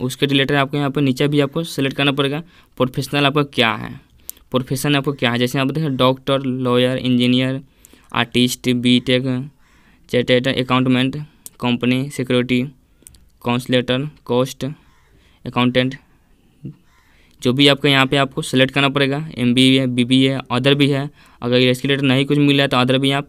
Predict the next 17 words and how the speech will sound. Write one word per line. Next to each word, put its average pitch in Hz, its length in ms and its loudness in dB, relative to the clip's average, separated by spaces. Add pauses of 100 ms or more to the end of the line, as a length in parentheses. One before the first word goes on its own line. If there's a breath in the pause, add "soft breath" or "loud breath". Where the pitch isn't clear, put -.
सिलेक्ट 127 300 0
कर 139 80 2
सकते 139 280 -4
हैं, 160 140 -10 (380 loud breath)
आपका 123 220 -2
जो 131 180 2
भी 143 140 2
है 143 60 6
यहाँ 139 160 0
से 151 120 -4
आप 165 100 -4 (540)
चूज 131 180 2
उसको 131 260 -2 (120)
सिलेक्ट 127 280 -2
कर 123 160 -2
सकते - 320 -12
हैं। 127 220 -10